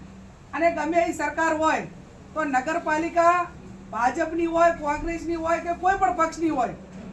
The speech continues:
તો વસ્તીના ધોરણે અને નિયમ પ્રમાણે જેટલી ગ્રાન્ટો મળવાને પાત્ર હોય એટલી જ મળે.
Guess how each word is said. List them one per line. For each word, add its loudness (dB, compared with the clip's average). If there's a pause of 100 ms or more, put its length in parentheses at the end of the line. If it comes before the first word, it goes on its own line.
(120)
તો -2
વસ્તીના 0
ધોરણે 0
અને 4
નિયમ 2
પ્રમાણે 2 (440)
જેટલી -4
ગ્રાન્ટો 0
મળવાને 0
પાત્ર 0
હોય -2
એટલી -4
જ -8
મળે. 4